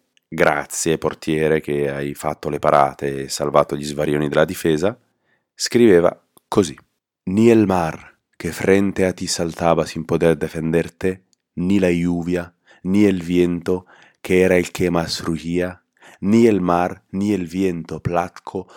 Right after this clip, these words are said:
rubio platco de sangre, guardamete nel polvo, para rayos.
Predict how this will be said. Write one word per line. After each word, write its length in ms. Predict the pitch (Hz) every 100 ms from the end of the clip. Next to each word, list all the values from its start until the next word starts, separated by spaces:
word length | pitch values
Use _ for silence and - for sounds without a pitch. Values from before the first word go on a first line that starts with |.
| -
rubio 540 | - 92 107 92 92 85
platco 480 | 95 92 - -
de 120 | 85 80
sangre, 640 | - 87 92 90 92 90 _ - -
guardamete 720 | 92 87 76 98 98 92 92
nel 180 | 87 82
polvo, 640 | - 85 78 71 71 _ _ _ _ _ _ _ _ _
para 260 | - 80 80
rayos. 840 | - 78 76 71 71 - - -